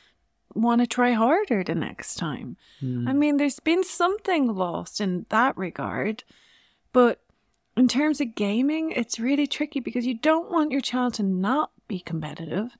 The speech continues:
Speaker 1: but it's just trying to encourage them to find the fun when they're going to anger, to try and find the laughter
Speaker 2: Hmm.
Speaker 1: in how silly it is to feel that angry about a game.
Speaker 2: Well,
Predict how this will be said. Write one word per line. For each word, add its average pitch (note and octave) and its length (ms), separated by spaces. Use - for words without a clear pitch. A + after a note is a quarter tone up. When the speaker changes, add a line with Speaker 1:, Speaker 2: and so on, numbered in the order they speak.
Speaker 1:
but A#3 180
it's G#3+ 200
just - 340
trying C#4 380
to D4 120
encourage G3 520
them F#3 220
to F#3 80
find G#3 360
the F3+ 60
fun B3+ 680
when A#3 120
they're A#3+ 100
going C4 260
to A3+ 160
anger, A#3 440
to - 120
try A#3 240
and A3 200
find A3 380
the E3 60
laughter F#3+ 840
Speaker 2:
Hmm. G2+ 160
Speaker 1:
in A3 120
how G3 160
silly B3+ 500
it F#3+ 80
is E3+ 280
to F#3 60
feel G3+ 260
that F#3+ 180
angry G#3 420
about E3+ 220
a E3+ 40
game. A#3+ 460
Speaker 2:
Well, F2 280